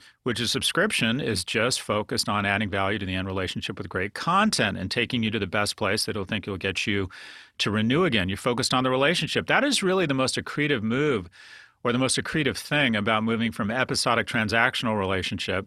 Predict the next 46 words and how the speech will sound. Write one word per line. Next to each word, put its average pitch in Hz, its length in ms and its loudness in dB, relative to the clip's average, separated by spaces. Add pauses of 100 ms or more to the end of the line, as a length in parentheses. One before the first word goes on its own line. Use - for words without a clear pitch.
I 101 140 -2
E 98 80 -2
retail, 98 540 0
is 92 140 -2
that - 140 -2
someone 113 400 2
has 107 200 0
to 104 80 -6
sit 110 200 0
in 107 80 -4
front 110 160 -2
of 101 60 -2
the 92 60 -2
store 107 680 0 (440)
and 110 80 -4
you 113 60 2
have 104 60 -2
to - 60 -8
put 117 120 -2
your 104 100 -4
best 113 240 2
and 107 100 -2
brightest 101 320 2
people 117 320 -2
on 101 180 -2
getting 104 220 -2
more 104 200 -2
people 107 260 -4
into 101 160 -2
the 98 80 -10
store 156 400 0
every 95 200 0
day, 90 360 -2 (460)
as 113 120 -2
opposed 117 300 0
when 113 100 0
you 107 60 2
move 107 160 0
to 107 120 -4
a 101 40 0
recurring 98 340 -2
revenue 120 320 0
relationship, 98 560 -2
you're 101 80 -2
focused 101 420 -4
on 104 480 0